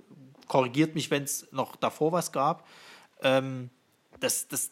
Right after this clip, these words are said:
das nimmt mir dann auch immer schon so diesen Spaß halt da dran, weil dann, dann kannst du eigentlich davon ausgehen, gut, heute ist ein Tables-Match angesetzt.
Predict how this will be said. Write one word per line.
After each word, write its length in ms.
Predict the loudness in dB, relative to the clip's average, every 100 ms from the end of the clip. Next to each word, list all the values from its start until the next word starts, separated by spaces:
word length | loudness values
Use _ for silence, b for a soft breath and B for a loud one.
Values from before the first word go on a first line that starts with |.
| _
das 180 | -6 -2
nimmt 220 | -2 -2
mir 80 | -2
dann 160 | 0
auch 220 | -2 -6
immer 160 | -2 -4
schon 240 | -2 -4
so 80 | -4
diesen 200 | -8 -8
Spaß 380 | -4 2 4 4
halt 140 | 0
da 80 | -4
dran, 260 | -6 -8 -6
weil 100 | -6
dann, 200 | -6 -8
dann 240 | -10 -8
kannst 280 | -6 -6 -4
du 60 | -6
eigentlich 160 | -4
davon 340 | -6 -4 -6 -2
ausgehen, 440 | -4 -4 -6 -4
gut, 180 | -4 0
heute 220 | 0 0
ist 100 | -6
ein 60 | -2
Tables-Match 580 | 0 0 -2 -4 -4
angesetzt. 560 | -4 -4 -2 -2 -2 -10